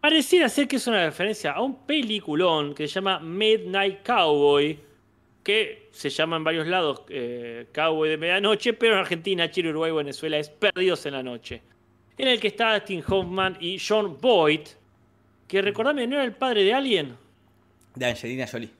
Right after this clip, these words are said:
Speaker 1: De Angelina Jolie, porque ellos están en Anaconda. ¿Cómo
Speaker 2: Angelina
Speaker 1: pasa?
Speaker 2: Jolie
Speaker 1: Deja-
Speaker 2: no.
Speaker 1: Él está en Anaconda.
Speaker 2: Él está con Jennifer López.
Speaker 1: Con Jennifer López, perdón. Me he confundido de nombre latino.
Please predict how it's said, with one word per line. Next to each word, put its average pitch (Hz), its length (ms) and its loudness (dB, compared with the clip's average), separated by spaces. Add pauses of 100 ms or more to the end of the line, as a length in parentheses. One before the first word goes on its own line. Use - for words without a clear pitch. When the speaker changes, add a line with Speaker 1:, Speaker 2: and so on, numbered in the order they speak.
(260)
Speaker 1:
De 214 140 0
Angelina 202 280 -2
Jolie, 156 180 -6
porque 165 200 0
ellos 208 100 -4
están 196 180 0
en 170 60 2
Anaconda. 135 600 -2 (1500)
¿Cómo 220 180 -4
Speaker 2:
Angelina 135 320 -2
Speaker 1:
pasa? 135 100 -4
Speaker 2:
Jolie - 140 -4
Speaker 1:
Deja- 123 100 -2
Speaker 2:
no. - 200 -18 (720)
Speaker 1:
Él 180 140 2
está 151 160 -6
en 143 80 -4
Anaconda. 127 420 -6
Speaker 2:
Él 123 100 -4
está 127 200 -8
con 113 280 -6
Jennifer 120 400 -8
López. - 380 -18 (340)
Speaker 1:
Con 180 180 0
Jennifer 190 400 -2
López, 127 300 -10
perdón. 123 320 -12 (1120)
Me 147 120 -2
he - 20 0
confundido 143 580 0
de 127 100 0
nombre 135 240 -2
latino. 123 460 -4